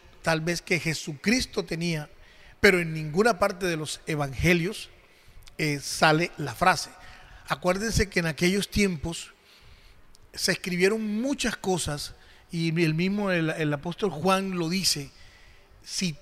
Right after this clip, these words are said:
pudieran escribir todo lo que hizo el Señor, no cabrían los libros en, en todo el mundo". Entonces, no podemos decir, "No, que, eh, se equivocó el apóstol Pablo". No, no. Tal cual está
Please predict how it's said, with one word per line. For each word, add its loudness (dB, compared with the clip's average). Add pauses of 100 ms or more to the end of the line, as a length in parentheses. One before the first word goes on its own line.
(140)
pudieran 4
escribir -2
todo 2
lo 4
que 0
hizo 0
el -4
Señor, -2
no -4
cabrían -2
los 0
libros -2 (360)
en, -6
en -10
todo 4
el 0
mundo". -4 (680)
Entonces, -4 (460)
no 0
podemos 4
decir, 2
"No, 4
que, 0
eh, 0
se 4
equivocó 0
el 0
apóstol -4
Pablo". 0
No, -6
no. -12 (1300)
Tal 4
cual 2 (560)
está 2